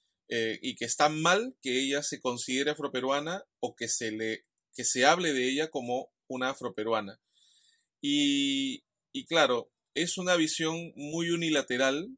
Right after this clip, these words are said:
y con frecuencia vista desde el privilegio, eh, desde quienes no han sufrido racismo o desde quienes simplemente no lo consideran importante, ¿no?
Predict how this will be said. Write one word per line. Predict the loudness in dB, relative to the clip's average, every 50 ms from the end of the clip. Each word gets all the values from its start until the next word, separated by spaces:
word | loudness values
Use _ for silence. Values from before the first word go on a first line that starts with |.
| _ _
y | -10 -8 -4
con | -4 -6 -4
frecuencia | -4 -6 -4 -2 -2 -2 0 0 0 0 0 0
vista | 0 -2 -2 -4 -2 -2 0 0
desde | 0 0 -2 -4 -6 -8
el | -10 -10 -8
privilegio, | -8 -6 -4 -4 -2 -2 -2 -2 -4 -4 -6 -6 -8 -8 _ _ _ _ _ _ _ _ _ _ _ _ _ _ -8
eh, | -6 -4 -4 -4 -4
desde | -6 -6 -6 -8 -10 -10
quienes | -8 -6 -6 -4 -4 -6 -6 -8 -8 -8 -10 -10 -14 -14
no | -12 -8 -4 0 2 2 2
han | 2 0 -4
sufrido | -6 -8 -8 -6 -4 -2 -2 0 0 0
racismo | -2 -2 -4 -4 -6 -6 -8 -8 -8 -8 -8 -8 -10 -8
o | -6 -4 -4 -2
desde | -4 -6 -8 -8 -8 -8 -8 -8 -8 -12 _ _ _ _ _ _ _ _
quienes | -6 -4 -4 -2 -2 -2
simplemente | -2 -2 -2 -2 -2 0 -2 -2 -4 -4 -4 -4
no | -2 0 0 2 2
lo | 2 0 0
consideran | -2 -2 -2 -2 -2 -2 -2 -2 -4 -4
importante, | -6 -8 -8 -6 -8 -6 -4 -2 -2 -2 -2 -4 -10 -14 -16 -16
¿no? | -16 -18 -18